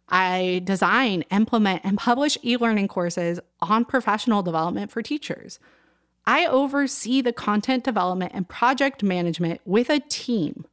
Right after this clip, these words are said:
I perform all sales and marketing responsibilities with a focus on course enrollment, course branding, digital marketing, email campaign,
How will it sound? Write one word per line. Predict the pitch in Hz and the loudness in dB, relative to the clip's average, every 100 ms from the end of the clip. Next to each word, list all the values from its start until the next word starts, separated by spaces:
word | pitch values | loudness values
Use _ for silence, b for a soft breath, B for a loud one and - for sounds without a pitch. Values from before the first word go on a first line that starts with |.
| - | -4
I | 196 | -2
perform | 240 277 254 - 208 208 185 | 0 -2 -2 -2 0 0 -2
all | 190 | -6
sales | - - 180 202 240 262 | -4 -2 0 2 2 0
and | - 202 | 0 0
marketing | 185 196 247 254 | 2 0 2 4
responsibilities | 254 - 220 220 175 175 165 160 165 | 4 2 0 0 -2 -2 -2 -2 -4
with | 170 165 | -4 -6
a | 156 | -6
focus | - 156 208 208 | -6 -6 -4 -2
on | 175 | -4
course | - 214 226 | -2 -4 -2
enrollment, | 254 233 226 226 226 - | 0 2 2 2 2 -2
course | - 202 - | -6 -6 -4
branding, | 202 196 190 185 180 | -2 -2 -2 -2 -2
digital | 196 202 208 202 | 0 0 2 2
marketing, | 190 196 190 185 - | 0 -2 -4 -4 -4
email | 185 180 | -4 -4
campaign, | 175 185 170 185 175 | -4 -6 -4 -2 -2